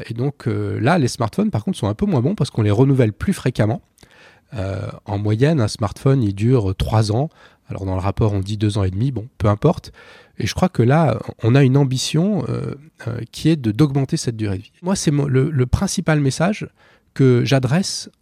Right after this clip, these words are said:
aux fabricants de, de smartphones et, euh,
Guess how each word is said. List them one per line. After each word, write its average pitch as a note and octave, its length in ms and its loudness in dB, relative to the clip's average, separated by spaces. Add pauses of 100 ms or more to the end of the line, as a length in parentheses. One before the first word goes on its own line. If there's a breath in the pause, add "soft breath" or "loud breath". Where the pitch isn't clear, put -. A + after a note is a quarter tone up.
(260)
aux C#3+ 140 2
fabricants A#2+ 560 0
de, G2+ 300 -2
de G2+ 100 -6
smartphones C3 680 0 (220)
et, B2 300 4 (180)
euh, F#2+ 120 -2